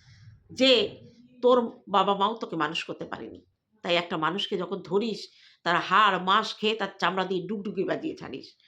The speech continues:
সব কিছুর তো একটা সীমারেখা রাখতে হয় না? সব কিছুর একটা সীমারেখা রাখতে হয়, সীমারেখা পার করে যাস তুই। সন্দীপকে ছাড়া তোর একটাও কনটেন্ট চলে না, একদিনও তুই সন্দীপকে ছাড়া চলতে পারবি না,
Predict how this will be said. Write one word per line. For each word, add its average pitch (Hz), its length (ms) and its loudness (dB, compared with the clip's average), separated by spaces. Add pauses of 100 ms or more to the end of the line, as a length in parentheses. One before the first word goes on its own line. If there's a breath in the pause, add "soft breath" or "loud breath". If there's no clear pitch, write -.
(560)
সব 202 240 -4
কিছুর 254 300 -6
তো 254 60 -4
একটা 240 180 -8
সীমারেখা 233 600 -2
রাখতে - 240 -4
হয় 160 160 -4
না? 233 220 -10 (720)
সব 175 200 -6
কিছুর 262 220 -6
একটা 208 180 -10
সীমারেখা - 440 -8
রাখতে - 260 -12
হয়, - 160 -14 (500)
সীমারেখা 196 400 -6
পার 147 220 0
করে 156 200 -6
যাস 127 280 -8
তুই। - 200 -16 (680 soft breath)
সন্দীপকে 262 680 -2
ছাড়া 254 280 2
তোর 294 220 2
একটাও 294 580 0
কনটেন্ট 190 400 -2
চলে 151 260 -4
না, 104 160 -6 (960)
একদিনও 302 540 2
তুই 277 140 -4
সন্দীপকে 233 420 -4
ছাড়া 196 140 -2
চলতে 170 260 -8
পারবি - 260 -8
না, - 180 -12